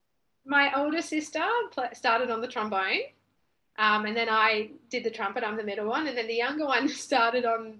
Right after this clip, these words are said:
the cornet as well. But, <laughs> but I actually, when I was in about year seven, I got the Arbenz, which is, like, the trumpet book. It's the book, you know. And I, I sat down and tried to play some of it with my poor little sister, who was only in, you know, grade four at the time, going,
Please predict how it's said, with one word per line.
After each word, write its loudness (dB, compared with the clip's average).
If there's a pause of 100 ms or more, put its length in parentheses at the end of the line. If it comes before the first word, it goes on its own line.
the -4
cornet -2
as -6
well. -2 (360)
But, 8 (340)
<laughs> -14
but 8
I 8
actually, 2 (240)
when 0
I 4
was 2
in -2
about 2
year 0
seven, -2
I 0
got -6
the -4
Arbenz, -2
which -12
is, -8
like, -8
the -8
trumpet -6
book. -10
It's -6
the 0
book, -8
you -8
know. -12 (480)
And 4
I, 4
I 0
sat 0
down 2
and -6
tried -2
to -6
play -4
some -6
of -6
it -8
with -10
my -4
poor -4
little -4
sister, -6
who 0
was -4
only -4
in, -12
you -4
know, -8
grade -10
four -4
at -6
the -8
time, -6
going, -4